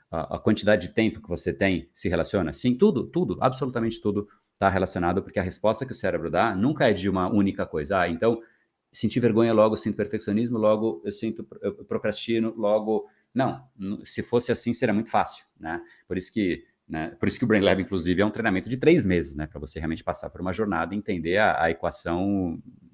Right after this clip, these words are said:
por completo, né, de você. Mas não é assim linear e não é uma única coisa, mas só pra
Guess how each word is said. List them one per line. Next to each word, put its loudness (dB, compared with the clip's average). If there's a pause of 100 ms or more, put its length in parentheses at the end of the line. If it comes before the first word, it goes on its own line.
(160)
por -4
completo, 2 (120)
né, -12
de -20
você. -8
Mas -4 (380)
não 6
é 8
assim -2
linear 2
e 2
não 2
é 4
uma 2
única -2
coisa, 0
mas 0
só -6
pra -4